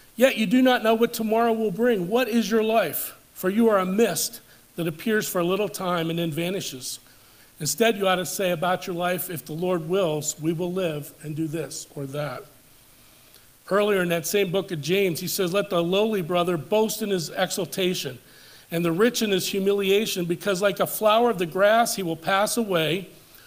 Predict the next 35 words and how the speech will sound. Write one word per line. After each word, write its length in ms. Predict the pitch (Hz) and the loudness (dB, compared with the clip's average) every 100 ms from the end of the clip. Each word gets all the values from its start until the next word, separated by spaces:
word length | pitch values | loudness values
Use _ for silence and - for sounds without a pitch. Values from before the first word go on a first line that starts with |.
| - | -12
For 140 | - 180 | -2 0
the 100 | 175 | 2
sun 280 | - 233 220 | 2 4 4
rises 500 | 196 202 202 214 175 | 6 4 4 0 -2
with 180 | 180 | -4
its 120 | 175 - | -2 -4
scorching 500 | - 214 214 220 170 | -2 -2 -2 -4 -6
heat 280 | 226 220 | -2 -2
and 160 | 190 165 | 0 0
withers 280 | 196 220 196 | 0 0 -4
the 100 | 233 | -6
grass. 600 | 165 160 165 202 - - - - - - - | -2 0 0 0 -4 -6 -14 -20 -20 -20 -10
Its 140 | 175 156 | -6 -4
flower 460 | - 214 208 254 | -2 2 4 4
fails, 720 | 247 - 180 170 214 - - - - | 2 2 4 4 2 -2 -8 -12 -10
and 140 | 190 196 | -2 -2
its 140 | 147 | -2
beauty 480 | - 190 262 247 226 | -6 0 2 2 0
perishes. 1000 | - - 226 269 240 - 135 - - - - - - - - | -6 -10 -4 -2 -2 -4 -6 -6 -6 -10 -20 -20 -20 -20 -6
So 260 | - 185 | 0 4
also 380 | 190 226 - 202 | 6 6 4 0
the 160 | 160 156 | 0 0
rich 300 | 208 233 190 | 0 -2 -2
man 220 | 180 175 | -2 0
will 100 | 156 | -2
fade 280 | - 190 190 | -2 -2 -2
away 440 | 170 170 151 160 | -2 -2 0 -2
in 140 | 147 160 | -4 -4
the 60 | |
midst 380 | 156 185 - - | -4 -4 -6 -8
of 100 | 143 | -4
his 160 | 160 156 | -4 -6
pursuits." 720 | 170 - 190 180 - - - _ _ - - - - - - | -10 -8 -6 -8 -10 -16 -16 _ _ -20 -20 -20 -20 -20 -2
Guess 260 | 208 202 208 | 0 0 0
what? 380 | 220 190 - | 2 2 -2